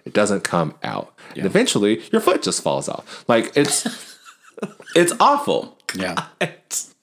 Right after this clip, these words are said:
Speaker 2: And it's like, why is this not appropriate?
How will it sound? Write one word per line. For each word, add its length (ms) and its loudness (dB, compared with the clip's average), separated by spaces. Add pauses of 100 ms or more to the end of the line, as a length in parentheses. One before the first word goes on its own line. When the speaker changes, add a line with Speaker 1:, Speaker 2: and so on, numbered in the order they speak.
(680)
Speaker 2:
And 80 4
it's 240 2
like, 300 2 (800)
why 380 2
is 180 2
this 280 2
not 160 6
appropriate? 720 2